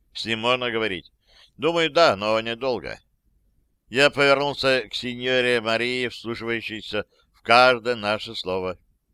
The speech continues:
«Вы понимаете итальянский? Parlate italiano?» спросил я. «Да, сеньор», ответила женщина в черном. «Я не всегда была лишь женой и матерью.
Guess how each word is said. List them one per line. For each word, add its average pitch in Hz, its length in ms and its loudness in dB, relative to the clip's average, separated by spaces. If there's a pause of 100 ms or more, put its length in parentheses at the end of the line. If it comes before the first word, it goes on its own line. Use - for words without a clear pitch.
(640)
«Вы 117 220 0
понимаете 147 680 0
итальянский? 113 760 -2 (420)
Parlate 127 580 4
italiano?» 139 560 0 (260)
спросил 101 400 -8
я. 85 200 -6 (720)
«Да, 127 380 2
сеньор», 113 640 -6 (460)
ответила 104 560 -2
женщина 107 520 -6
в - 60 -18
черном. 101 480 -4 (460)
«Я 120 240 4
не 135 120 -6
всегда 117 520 2
была 117 260 2
лишь 110 220 -6
женой 110 500 -4
и 104 40 -8
матерью. 104 680 -6